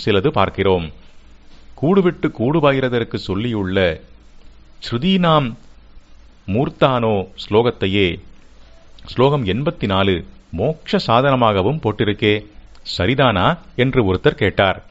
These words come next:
ஒன்றுக்கொன்று ஏக வித்தியாசமான பலனாகத்தானே இருக்கிறது. அதனால் கேட்டார், "இதிலே உபாசகனின் மனோபாவம், தேவை, நம்பிக்கை ஆகியவற்றுக்கும் ஒரு வேல்யூ இருப்பதை நாம் புரிந்து கொண்டால் கேள்வி வராது.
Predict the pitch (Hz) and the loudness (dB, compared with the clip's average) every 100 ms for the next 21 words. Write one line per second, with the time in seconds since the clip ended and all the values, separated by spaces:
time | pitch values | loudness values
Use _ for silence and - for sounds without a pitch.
0 | - - - - - 90 120 156 - 143 | -20 -20 -20 -20 -8 -4 -2 -2 -2 -2
1 | 127 170 117 90 139 156 104 - 160 165 | 0 -2 0 0 0 0 -2 -2 0 0
2 | 156 127 117 113 - 92 104 131 117 104 | 0 0 0 -2 -2 0 2 0 -2 -2
3 | 95 143 120 101 110 101 101 98 - - | -2 0 0 0 0 0 -2 -4 -12 -20
4 | - - 90 98 95 151 110 87 98 95 | -18 -6 -2 2 2 0 -2 0 2 0
5 | - - - - - - 147 160 143 98 | -2 -12 -20 -20 -10 -2 2 2 2 0
6 | 165 185 180 156 139 135 90 127 143 131 | 0 0 0 -2 -2 -2 -2 -2 0 0
7 | 120 113 107 - 101 139 143 120 87 120 | 0 -4 -6 -2 0 2 2 2 0 -2
8 | 131 - 117 101 101 113 123 113 - 107 | -4 -2 -2 -2 -2 0 0 -2 -4 -6
9 | 156 185 139 107 85 85 139 165 127 107 | -2 -2 0 -2 -2 -2 0 0 0 0
10 | 113 107 101 90 - 98 101 98 104 117 | 2 2 2 0 -6 0 0 0 -2 -2
11 | 156 113 104 95 101 160 - 101 151 127 | 0 0 0 2 0 -2 -2 0 0 0
12 | 92 92 92 | 0 2 0